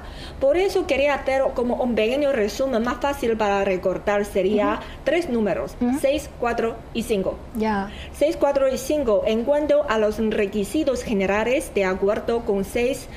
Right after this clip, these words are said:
Speaker 1: requisitos de precisión que explicamos antes,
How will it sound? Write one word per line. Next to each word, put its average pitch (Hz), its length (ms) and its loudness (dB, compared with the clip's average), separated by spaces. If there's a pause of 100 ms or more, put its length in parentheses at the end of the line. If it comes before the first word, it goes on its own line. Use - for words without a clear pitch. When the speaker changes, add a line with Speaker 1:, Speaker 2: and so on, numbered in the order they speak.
(680)
Speaker 1:
requisitos 226 800 0
de 196 140 2
precisión 190 840 0
que 208 80 -2
explicamos 202 800 0
antes, 214 460 2